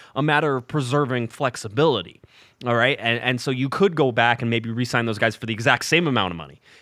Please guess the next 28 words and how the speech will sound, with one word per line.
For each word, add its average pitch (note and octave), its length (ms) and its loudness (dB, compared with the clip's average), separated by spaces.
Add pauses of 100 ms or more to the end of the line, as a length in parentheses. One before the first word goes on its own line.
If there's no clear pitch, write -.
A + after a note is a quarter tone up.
And A#2 320 -4
maybe B2 220 0
it B2 80 0
would B2 120 -4
make A#2 180 0
sense F3+ 300 -2
that A#2+ 140 -4
right A#2+ 180 0
now C3+ 200 2
you A#2+ 160 -2
wanna G#2 140 -4
free D#3+ 260 -2
up F#3 100 -2
those C3+ 160 0
spots A2 400 -4
and G#2+ 100 -10
see - 160 -6
what E3 260 -2
you D3+ 60 -2
can C3+ 140 -8
bring A#2 240 -2
in G#2 280 0
and, G2+ 260 -6
and G#2 280 -6
bring C#3+ 200 0
in E3+ 160 0
players. G#2+ 360 0
And G#2 140 -6